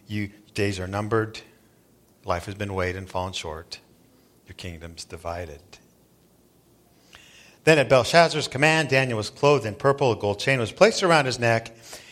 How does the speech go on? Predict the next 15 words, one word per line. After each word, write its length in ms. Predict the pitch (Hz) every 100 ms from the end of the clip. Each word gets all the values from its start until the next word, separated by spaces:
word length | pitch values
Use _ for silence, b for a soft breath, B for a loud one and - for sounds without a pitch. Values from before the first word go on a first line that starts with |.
| B
and 160 | 113 113
he 220 | 101 147
was 180 | 135 127
proclaimed 640 | 127 110 - 135 131 131
the 220 | 110 110 104
third 440 | - 135 131 135
highest 760 | 135 - - 123 110 110 - -
ruler 640 | 117 107 107 98 92 90 90 B B B B
in 160 | 101 95
the 100 | 90
kingdom. 560 | - 98 92 87 82 80 _ _ _ _ _ _ _ _ _ _ _ _ _ _ _ _ B B B B B -
That 200 | 120 135
night, 300 | 123 110 104 - _ _ -
Babylon 460 | 107 98 92 87
fell. 400 | 87 - 80 76